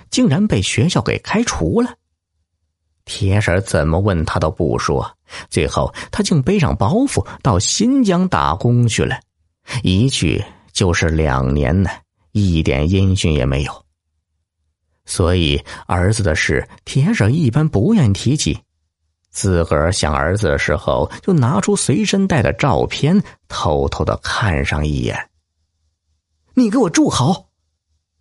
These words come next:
铁婶突然大叫一声，打断那个妇女的话，含着泪对乘客说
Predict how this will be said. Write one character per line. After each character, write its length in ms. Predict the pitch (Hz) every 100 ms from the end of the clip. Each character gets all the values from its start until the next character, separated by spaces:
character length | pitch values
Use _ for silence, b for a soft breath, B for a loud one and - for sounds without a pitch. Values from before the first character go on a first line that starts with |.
| _
铁 240 | - 160 226
婶 140 | 101
突 140 | - 214
然 120 | 180
大 220 | 220 131
叫 240 | 131 208
一 140 | 85 67
声， 180 | 113 - B -
打 260 | 98 60 -
断 200 | 240 220
那 100 | 127
个 140 | 85
妇 200 | - 107
女 140 | 69
的 80 | 60
话， 220 | - - _ B B
含 340 | - 175 117
着 80 | 226
泪 240 | 247 143 _ _ _
对 120 | - 62
乘 280 | - 73 110
客 160 | -
说 220 | - -